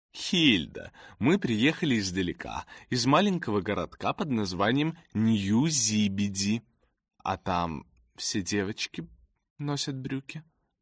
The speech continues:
спросила Хильда, украдкой бросив еще один взгляд на одежду Розы Риты.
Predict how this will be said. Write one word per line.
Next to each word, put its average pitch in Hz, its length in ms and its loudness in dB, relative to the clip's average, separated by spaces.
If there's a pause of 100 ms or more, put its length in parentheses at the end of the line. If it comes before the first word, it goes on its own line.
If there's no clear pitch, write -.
(160)
спросила 85 540 -4
Хильда, 82 400 -6
украдкой - 460 -10
бросив - 380 -10
еще 65 320 -8
один 69 240 -12
взгляд 80 460 -8 (280)
на 92 160 0
одежду 71 420 -10
Розы 76 300 -10
Риты. - 380 -12